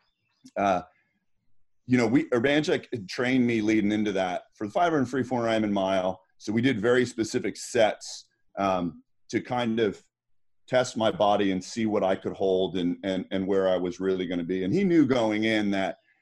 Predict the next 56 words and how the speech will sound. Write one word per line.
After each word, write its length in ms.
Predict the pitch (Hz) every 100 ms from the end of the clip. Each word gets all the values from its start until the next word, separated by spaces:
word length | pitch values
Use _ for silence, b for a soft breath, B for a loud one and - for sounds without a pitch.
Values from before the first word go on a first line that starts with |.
| _ _
um, 340 | 95 92 87 - _
it 80 | 120
was 200 | 120 98
gonna 160 | 113 101
be 100 | 95
a 60 |
really 260 | 95 104 90
good 220 | 92 85
meet. 320 | 87 85 64 -
I 40 |
mean, 100 | 95
I, 100 | 98 -
I 100 | 104
was 200 | 101 -
kind 260 | 107 95
of 100 | 87
just 220 | - 95
crushing 400 | - 113 107 104
every 180 | 101 98
test 300 | - 101 92
that 160 | 98 92
he, 160 | 90 -
he 180 | 92
gave 380 | 85 101 101 95
me, 200 | 95 95
and, 120 | 87 82 _ _ _ _
um, 320 | 95 92 82 - -
you 80 |
know, 60 | 98
pace 280 | 101 107 98
times 340 | 101 92 92
all 140 | 98 92
looked 180 | 90
good. 200 | 101 92
And 100 | 92 85 b b
so 160 | - 123
he 60 |
said 220 | 120 139 120
in 80 |
the 60 | 110
morning, 580 | 117 131 160 127 107 92 _ _ 82 -
uh, 100 | 101
the 100 | 98
five 200 | 95 101
hundred 180 | 98 90
free, 300 | - 95 87 -
"All 120 | 107
right, 280 | 113 98 92 -
hey 200 | 110 107
buddy, 260 | 80 82 85
you 120 | 107
just, 360 | 95 98 - - -
just 220 | 143 -
take 180 | 117 98
it 80 |
easy. 380 | 90 92 87 87